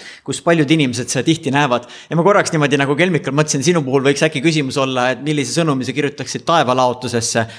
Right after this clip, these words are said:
aga samas võib-olla ikkagi seina peal kõik nii kõrgele üles ei vaata, et võib-olla seina peal on ikkagi parem nagu,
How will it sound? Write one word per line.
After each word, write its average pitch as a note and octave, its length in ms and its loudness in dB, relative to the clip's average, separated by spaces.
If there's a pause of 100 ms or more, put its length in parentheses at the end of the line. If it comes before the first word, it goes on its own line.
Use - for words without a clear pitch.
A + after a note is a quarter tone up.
(180)
aga C3+ 180 -2
samas C#3 300 2
võib-olla B2 320 2
ikkagi B2 180 -4
seina C#3+ 300 4
peal A#2 320 0 (160)
kõik D3 240 -4
nii B2 100 0
kõrgele B2 380 2
üles B2 220 0
ei B2+ 100 0
vaata, A#2+ 340 0
et A2 140 -4
võib-olla B2+ 240 0
seina C3+ 240 2
peal A2 180 -2
on A2+ 140 0
ikkagi A#2+ 180 -2
parem A#2+ 300 0
nagu, A2+ 240 0